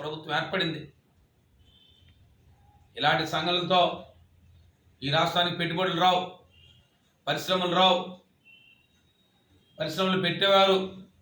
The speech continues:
పెట్టుబడులు పెట్టేవారు, ఈ రాష్ట్రంలో శాంతి భద్రతలు లేవు, ఈ రాష్ట్ర భద్రత, రాష్ట్రంలో శాంతి భద్రత పూర్తిగా క్షీణించిపోయాయనే భావనని కలిగించే విధంగా పరిపాలన జరుగుతుందని చెప్పి, ఇది మంచి విధానం కాదు, రాష్ట్ర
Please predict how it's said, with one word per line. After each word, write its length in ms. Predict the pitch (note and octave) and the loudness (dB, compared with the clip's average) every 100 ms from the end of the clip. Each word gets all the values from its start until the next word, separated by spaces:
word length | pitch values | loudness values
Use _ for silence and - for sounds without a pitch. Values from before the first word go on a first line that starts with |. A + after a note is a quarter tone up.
| _ - | _ -8
పెట్టుబడులు 400 | D#3+ F#3+ G3 F#3+ F3+ | -6 0 2 2 0
పెట్టేవారు, 520 | F3 G3+ G3+ G3 F#3+ F#3 - - _ _ - C3 | 2 4 4 4 2 -2 -10 -20 _ _ -18 -6
ఈ 40 | D3 | 0
రాష్ట్రంలో 400 | D#3+ - F3+ F3 - | 2 2 0 -2 0
శాంతి 220 | E3+ F3 F3 | 0 0 -2
భద్రతలు 360 | E3+ E3 E3+ E3 | -4 -4 -2 2
లేవు, 180 | F#3 F#3 - - - _ _ - | 4 2 -2 -12 -20 _ _ -6
ఈ 60 | C#3+ | 0
రాష్ట్ర 240 | E3+ F#3 E3+ | 2 2 0
భద్రత, 240 | F3+ E3+ E3 | -2 -2 -2
రాష్ట్రంలో 320 | E3 E3+ F#3 F3 | 0 0 -2 -2
శాంతి 220 | E3+ F3 F3 | 0 0 0
భద్రత 220 | F#3 F3 - | -4 -4 -8
పూర్తిగా 280 | F#3 F#3 F3 - | -8 -2 -2 -2
క్షీణించిపోయాయనే 760 | - G3 G3+ E3 F#3 F3+ E3+ E3+ D#3+ - - _ C#3 | -4 -4 -4 0 2 4 4 2 0 -10 -20 _ 2
భావనని 440 | E3 G3+ G3+ F#3 F3+ - - _ | 4 4 2 0 0 -4 -16 _
కలిగించే 340 | D3 E3 E3 E3 D#3 | -4 -4 -4 -6 -4
విధంగా 320 | F3+ G#3 G3+ F3 - - - _ _ _ - | -2 4 4 4 0 -10 -20 _ _ _ -16
పరిపాలన 380 | C#3 D#3 D#3+ D3+ | -10 -4 -2 -2
జరుగుతుందని 500 | C#3+ E3 F3+ F3 D3+ C#3+ | -4 -4 -4 -4 -4 -4
చెప్పి, 260 | D3 D#3 D3 - - - _ B2+ | -6 -4 -4 -6 -14 -20 _ -14
ఇది 100 | C3+ | -8
మంచి 180 | C#3+ D#3+ E3 | -6 -6 -4
విధానం 320 | E3+ E3 D#3 D3 D3+ | -2 -2 -4 -8 0
కాదు, 240 | E3+ F3 E3+ D3+ | 2 2 -2 -2
రాష్ట్ర 240 | D#3+ - | -2 -2